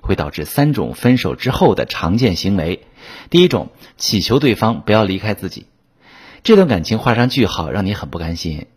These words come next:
你呢，接受不了他离开你，就会用祈求的方式让他留在你身边。之所以祈求，是因为过度付出的人往往会用讨好的方式去爱另一半，他们把自己的位置放得很低，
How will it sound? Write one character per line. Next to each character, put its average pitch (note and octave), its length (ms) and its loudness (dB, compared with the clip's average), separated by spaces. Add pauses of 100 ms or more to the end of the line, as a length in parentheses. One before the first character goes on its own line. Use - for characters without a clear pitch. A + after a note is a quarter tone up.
(120)
你 F2+ 140 0
呢， A2 280 0 (140)
接 C#3 220 2
受 A#2 160 2
不 - 80 -2
了 - 160 -2
他 F2+ 140 -6
离 E2+ 120 -4
开 F2+ 180 -4
你， E2+ 240 -8 (220)
就 G#2 160 0
会 G2+ 140 -2
用 F2 220 -2
祈 - 240 -4
求 F#2 180 -2
的 A#2 80 2
方 G#2 220 0
式 - 200 -6 (140)
让 F#2+ 220 -2
他 F2 120 -6
留 E2+ 160 -2
在 F#2 140 0
你 - 80 -6
身 D#2+ 220 -6
边。 D#2 200 -10 (1200)
之 A3 140 2
所 F#3 160 4
以 D#3 100 2
祈 - 200 -4
求， - 480 -12
是 - 180 -2
因 F#2+ 140 0
为 D#2 300 -6
过 D#3+ 220 6
度 A#2 180 0
付 G#2+ 200 -2
出 C3 180 0
的 A#2 80 0
人 A#1+ 300 -6 (360)
往 F#2+ 200 2
往 F2+ 160 0
会 G2+ 160 0
用 D2 160 -4
讨 - 300 0
好 - 200 -8
的 A#1+ 100 -14
方 D2+ 220 -10
式 - 280 -10 (100)
去 - 160 -6
爱 E2 260 -2
另 E2 200 -2
一 E2 40 -8
半， - 220 -12 (580)
他 - 140 2
们 F#3 180 4
把 D2+ 140 -6
自 - 140 -12
己 G#2+ 80 -2
的 D#2 100 -6
位 B2+ 160 4
置 - 320 -6
放 C3 240 -2
得 F2+ 100 -4
很 - 440 -10
低， B2+ 240 0